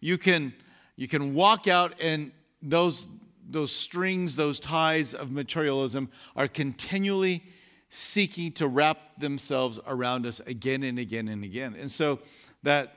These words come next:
habit of giving continues to disconnect us from living for those things. And certainly this woman understood that, and Jesus is commending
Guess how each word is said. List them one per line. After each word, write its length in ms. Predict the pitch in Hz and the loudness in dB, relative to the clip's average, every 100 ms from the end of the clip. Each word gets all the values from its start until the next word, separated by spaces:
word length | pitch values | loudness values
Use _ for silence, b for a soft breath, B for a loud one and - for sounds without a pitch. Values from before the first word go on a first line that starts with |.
| _ | _
habit 480 | - - 170 175 170 | -4 2 2 2 -4
of 200 | 131 120 | -6 -4
giving 460 | 101 170 160 131 B B - | 0 2 2 2 B B -8
continues 760 | 160 147 - 180 165 160 143 - | -4 -4 0 2 4 2 2 0
to 180 | 143 | -2
disconnect 800 | 110 160 156 - 151 143 160 - | 0 -2 -2 -2 -2 0 0 -2
us 160 | 135 120 | -6 -6
from 300 | - 151 131 B B B - | 0 0 0 B B B -6
living 520 | 127 165 180 185 175 | 2 4 4 4 0
for 440 | - 170 175 180 | -2 2 6 6
those 400 | 151 151 147 - | 4 2 2 0
things. 440 | 160 156 139 135 123 | 0 0 0 -2 -2
And 220 | 139 127 | -4 -4
certainly 420 | - 151 131 139 | -2 -4 -2 -2
this 260 | 123 135 135 | -2 -4 -2
woman 380 | 139 135 123 120 B B - | -2 0 -2 -6 B B -4
understood 840 | 139 131 120 - - - 151 170 | -2 -2 -4 -8 -12 -10 -6 -2
that, 260 | 123 120 - | 0 -2 -2
and 240 | 131 120 | -6 -6
Jesus 480 | 95 135 147 147 - | -4 -2 -2 -2 -6
is 220 | - 123 | -6 -8
commending 720 | - 143 131 139 135 135 127 | -6 -4 -2 -2 -2 -2 -4